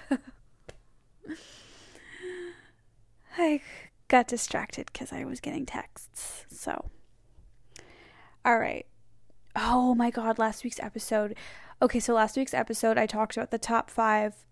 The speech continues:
my top five favorite scary movies, and you guys sent me recommendations that were so good. I actually made a list of your recommendations.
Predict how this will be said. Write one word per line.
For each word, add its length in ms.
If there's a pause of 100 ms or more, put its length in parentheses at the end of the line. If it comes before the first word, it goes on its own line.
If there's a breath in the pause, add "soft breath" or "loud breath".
(380)
my 120
top 200
five 120
favorite 300
scary 280
movies, 360
and 200
you 160
guys 240
sent 180
me 140
recommendations 760
that 140
were 100
so 400
good. 420 (360 loud breath)
I 80
actually 320
made 320
a 60
list 340
of 120
your 120
recommendations. 760